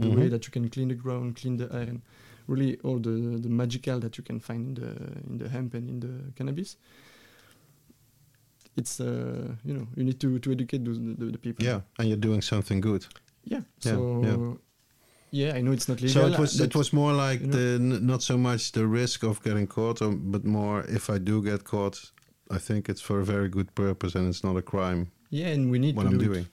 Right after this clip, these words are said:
Speaker 2: We need to do it because
Speaker 1: Yeah.
Speaker 2: if nobody do it, it's not gonna move. And, you know, I will not drop names 'cause I'm not sure it's a good idea, but I know people that have, um, that breed some really great strain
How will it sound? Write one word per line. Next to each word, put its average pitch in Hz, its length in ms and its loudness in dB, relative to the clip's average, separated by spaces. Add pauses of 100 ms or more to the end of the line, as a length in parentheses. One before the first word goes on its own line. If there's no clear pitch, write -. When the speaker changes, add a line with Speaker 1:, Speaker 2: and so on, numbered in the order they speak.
Speaker 2:
We 123 120 -6
need 143 120 -2
to 139 80 -4
do 131 140 -2
it 120 80 -4
because 117 440 -6
Speaker 1:
Yeah. 120 160 2
Speaker 2:
if 113 60 2
nobody 135 280 2
do 139 120 0
it, 131 140 -4
it's - 180 -6
not 120 120 0 (200)
gonna 117 180 4
move. 208 440 4
And, - 200 0 (460)
you 143 80 2
know, 135 180 2
I 135 240 -2
will 131 200 0
not 127 300 0
drop 123 260 -4
names 123 280 2
'cause 117 160 -4
I'm 113 260 -4
not 113 120 -6
sure 120 160 -8
it's - 220 -6
a 120 80 -6
good 120 120 0
idea, 131 200 2
but 139 120 0 (400)
I 135 140 2
know 139 140 4
people 151 360 -2
that 117 300 -6 (240)
have, 117 220 -2
um, 113 460 -6 (1200)
that 127 320 -8
breed 127 340 2 (320)
some 123 380 -2
really 120 180 -2
great 131 200 0
strain 147 480 -4